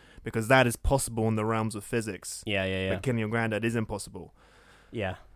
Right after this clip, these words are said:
Speaker 2: I guess the alternative is that it always creates a new timeline.
Speaker 1: Yeah.
Speaker 2: And you're just from a different
Speaker 1: Yeah,
Speaker 2: timeline if you
Speaker 1: so
Speaker 2: go back in time.
Speaker 1: Exactly.
Speaker 2: In the, in the Night Watch story, um,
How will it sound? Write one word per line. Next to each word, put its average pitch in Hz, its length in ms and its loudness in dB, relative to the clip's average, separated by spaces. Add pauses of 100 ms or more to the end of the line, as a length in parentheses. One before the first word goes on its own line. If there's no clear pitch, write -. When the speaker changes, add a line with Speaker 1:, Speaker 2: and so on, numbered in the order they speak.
(120)
Speaker 2:
I 110 140 0
guess 123 220 -2
the 117 100 0
alternative 104 540 2
is 92 180 -4
that 95 140 -6
it 92 100 -6
always 107 240 2
creates - 320 -8
a 120 40 0
new 120 160 2
timeline. 117 520 -6 (460)
Speaker 1:
Yeah. 135 240 2
Speaker 2:
And 98 100 -2
you're 101 100 0
just 101 200 -8
from 95 160 -4
a - 20 -2
different 95 380 -8
Speaker 1:
Yeah, 95 80 -2
Speaker 2:
timeline 90 240 -2
if - 100 -2
you 85 80 2
Speaker 1:
so 82 120 -2
Speaker 2:
go 82 40 -8
back - 220 -10
in 87 100 -8
time. - 180 -14
Speaker 1:
Exactly. 104 840 -6 (360)
Speaker 2:
In 113 160 4
the, 113 400 4
in 107 160 0
the 104 140 2
Night 139 260 0
Watch 117 180 -4
story, 92 540 -6 (600)
um, 92 920 -2